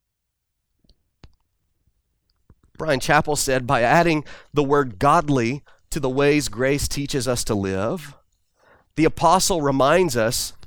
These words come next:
that the Christian life is one of dependence on God. Godliness is not a consequence of human resolution or willpower. It is a relationship with God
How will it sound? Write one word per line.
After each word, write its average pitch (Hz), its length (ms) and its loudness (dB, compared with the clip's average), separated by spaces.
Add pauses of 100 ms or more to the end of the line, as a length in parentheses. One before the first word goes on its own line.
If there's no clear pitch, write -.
(260)
that 156 200 2
the 165 60 2
Christian 190 480 -2
life 165 360 2
is 143 120 -2
one 156 480 -2
of 139 200 -4
dependence 123 640 -6 (120)
on 117 160 -6
God. 143 400 2 (1400)
Godliness 196 680 4
is 151 200 -2
not 165 260 4
a 143 60 2
consequence - 1160 -4 (340)
of 151 160 2
human 170 340 -2
resolution 160 1000 0 (320)
or 180 140 0
willpower. 143 840 0 (1400)
It 185 100 6
is 170 140 2
a 170 80 6
relationship 185 1040 2
with 160 220 -4
God 120 560 0